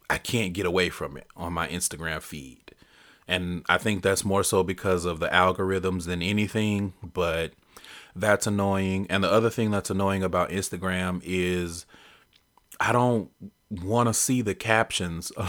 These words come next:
lot of the time 'cause they're stupid. You know, it's like, look, if I, I'm following you 'cause you got a fat ass, or you got some nice abs, or, you know, you're handsome, or you have some kind of creative endeavor that I'm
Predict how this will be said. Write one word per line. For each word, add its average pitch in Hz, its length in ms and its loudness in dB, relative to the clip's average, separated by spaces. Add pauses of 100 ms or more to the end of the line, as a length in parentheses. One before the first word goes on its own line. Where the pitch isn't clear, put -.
(160)
lot 98 220 4
of 95 140 -8
the - 80 -6
time - 340 -6 (380)
'cause - 160 -8
they're 80 160 -8
stupid. - 540 -10 (680)
You 87 180 2
know, 85 240 2
it's 90 100 -2
like, 85 200 4
look, 85 320 -2
if 92 120 0
I, 127 180 6 (100)
I'm 131 240 4
following 120 520 6
you 95 180 0
'cause 87 180 0
you 85 80 -4
got 82 180 0
a - 20 -8
fat 98 340 4
ass, 87 400 0
or 80 40 -6
you 80 60 -6
got 78 160 -4
some 82 160 -6
nice 90 360 2
abs, 87 560 2
or, 76 160 -4
you 76 120 -8
know, 76 120 -10
you're 76 140 -8
handsome, 92 880 0 (380)
or 82 160 -4
you 80 280 -10
have 98 280 0
some 101 120 -4
kind 95 200 0
of 90 80 -6
creative 92 460 2
endeavor 92 500 0
that 92 240 0
I'm 90 540 -2